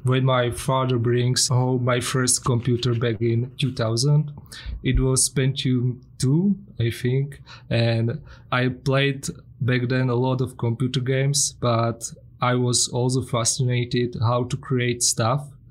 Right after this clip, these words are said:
So I learned a lot about how to build a website, how to create two D or three D graphics,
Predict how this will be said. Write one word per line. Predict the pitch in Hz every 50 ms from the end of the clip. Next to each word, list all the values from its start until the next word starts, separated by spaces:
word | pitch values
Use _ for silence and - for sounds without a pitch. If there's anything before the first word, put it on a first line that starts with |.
| - - - - - - - - - -
So | - - - 135 127 123 117
I | 123 123 123
learned | 131 147 160 175 160 139
a | 127
lot | 123 127 127 127 127 127 - -
about | 123 117 123 120 120 117 117
how | 120 123 127 123 123
to | - 123
build | 117 127 123 117 117
a | 113
website, | 107 117 120 120 120 - - 135 127 123 123 123 123 127 123
how | 117 120 117 120
to | 117 - 117
create | - - - 131 123 123 117 113 113 - - - -
two | - 139 127 120
D | 120 127 123 120
or | 117 117 117
three | 117 - - 139 127
D | 117 123 127 117
graphics, | 117 117 117 117 117 - 139 131 131 - - - - -